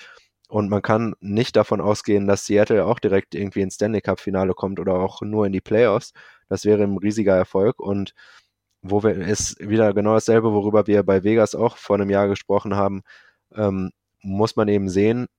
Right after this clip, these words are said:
wenn der Erfolg ausbleiben sollte, wie lang bleiben die Fans, die sich jetzt so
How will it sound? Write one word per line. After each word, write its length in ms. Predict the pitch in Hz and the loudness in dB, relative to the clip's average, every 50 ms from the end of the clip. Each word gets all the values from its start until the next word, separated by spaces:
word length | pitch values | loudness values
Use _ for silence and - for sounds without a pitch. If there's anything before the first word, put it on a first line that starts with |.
| _ _ _ _ _ _ _ | _ _ _ _ _ _ _
wenn 300 | - 92 90 101 107 117 | -12 -4 -2 0 0 2
der 120 | 117 107 95 | 2 2 2
Erfolg 380 | 104 104 - 117 107 107 - | 2 0 2 2 2 2 2
ausbleiben 560 | - 110 120 - - - 120 117 123 123 127 | 0 -2 -2 -2 0 2 4 4 4 4 2
sollte, 440 | 120 123 123 131 131 - 143 120 107 | 2 4 4 4 4 2 0 -2 0
wie 120 | 110 107 123 | -2 0 2
lang 260 | 123 113 113 113 110 | 2 2 0 0 2
bleiben 260 | 104 107 107 110 107 | 4 4 4 4 2
die 80 | 101 98 | -2 -2
Fans, 320 | - - 107 113 117 - | 0 0 0 0 0 -2
die 80 | - 110 | -2 -2
sich 140 | 104 101 | 0 0
jetzt 220 | 107 107 107 - - | 2 0 0 0 0
so 300 | 107 107 107 107 107 | 0 2 4 4 2